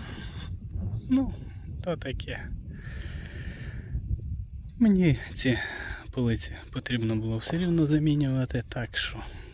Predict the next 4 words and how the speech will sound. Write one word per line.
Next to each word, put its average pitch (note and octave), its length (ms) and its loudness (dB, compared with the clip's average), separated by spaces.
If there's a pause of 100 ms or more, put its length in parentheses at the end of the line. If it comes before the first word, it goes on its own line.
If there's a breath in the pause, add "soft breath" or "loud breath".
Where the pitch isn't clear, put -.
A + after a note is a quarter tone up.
(4000 loud breath)
там F#2+ 220 4
метал A#2 380 6
чи - 160 2
пластик. - 540 0